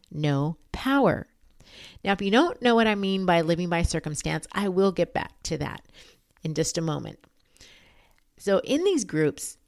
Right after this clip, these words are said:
I would give feedback, I would give support and advice and encouragement and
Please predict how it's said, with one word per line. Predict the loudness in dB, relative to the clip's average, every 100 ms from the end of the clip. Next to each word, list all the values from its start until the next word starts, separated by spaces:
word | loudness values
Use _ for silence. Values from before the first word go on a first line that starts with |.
| -12
I | -4 -2 0
would | -2
give | -2 -2
feedback, | 0 -2 -2 -4 -4 -4
I | -4
would | -4
give | -6 -4
support | -4 -2 -2 0 0
and | -2 -8
advice | -2 2 2 0 -6
and |
encouragement | -8 -6 -2 -2 -4 -8 -10 _ -20 _ -4
and | 0 0 0 -4